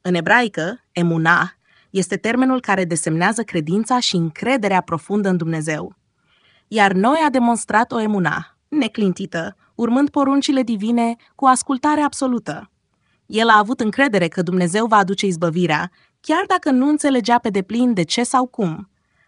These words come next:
Această emunah este un exemplu de încredere completă în planurile lui Dumnezeu, indiferent de circumstanțele exterioare.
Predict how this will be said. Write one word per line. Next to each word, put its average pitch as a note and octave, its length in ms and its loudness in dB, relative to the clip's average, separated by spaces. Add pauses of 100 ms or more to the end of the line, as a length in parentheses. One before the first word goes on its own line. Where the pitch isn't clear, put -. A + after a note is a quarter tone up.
(280)
Această - 500 0
emunah A#3 540 2 (160)
este A#3 280 -2
un B3 100 2
exemplu A3 480 0
de F#3+ 140 0
încredere F#3+ 520 0
completă F#3 680 -2
în F#3 140 -2
planurile F#3 500 0
lui E3 140 -2
Dumnezeu, E3 640 -4 (280)
indiferent G#3+ 580 0
de F#3+ 80 2
circumstanțele E3+ 800 -2
exterioare. E3 800 -4